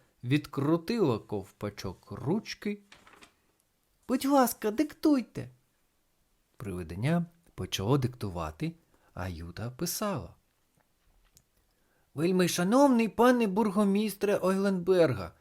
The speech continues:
те, що відбулося вчора на вашому великому історичному святі, завдає мені страшенних мук. Спробуйте, будь ласка, зрозуміти, як усе це сталося".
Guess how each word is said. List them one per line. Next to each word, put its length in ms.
те, 220
що 260
відбулося 800
вчора 520
на 140
вашому 460
великому 600
історичному 760
святі, 560
завдає 640
мені 360
страшенних 800
мук. 420
Спробуйте, 680
будь 220
ласка, 440
зрозуміти, 720
як 340
усе 320
це 220
сталося". 800